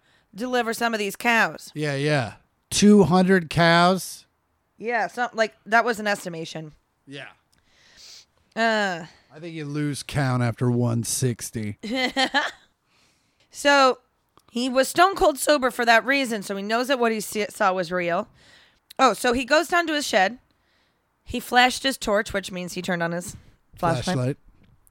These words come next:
Speaker 1: And he saw this sitting there, a fucking tiger.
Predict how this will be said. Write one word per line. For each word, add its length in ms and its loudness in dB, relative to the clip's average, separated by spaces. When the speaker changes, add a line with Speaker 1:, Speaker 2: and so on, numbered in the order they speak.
Speaker 1:
And 120 -4
he 80 -6
saw 480 6
this 240 0
sitting 340 -4
there, 340 -4
a 80 -2
fucking 420 0
tiger. 500 -4